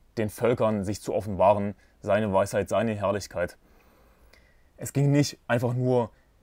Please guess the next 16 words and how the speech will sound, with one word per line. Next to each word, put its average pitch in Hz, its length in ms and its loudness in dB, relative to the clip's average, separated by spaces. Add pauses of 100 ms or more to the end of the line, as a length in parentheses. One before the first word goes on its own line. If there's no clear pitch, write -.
(500)
um 123 160 0
Israel 120 420 2
im 113 160 -4
egoistischen 104 640 -6
Sinne. 87 220 -10 (560)
Wie 139 120 2
wir 151 160 6
in 143 220 4
erster 143 300 2
Mose 139 420 4 (460)
Kapitel 120 260 0
zweiundzwanzig, 123 580 4
Vers - 460 2 (320)
achtzehn 139 380 0
gelesen 104 340 0
haben, 101 300 6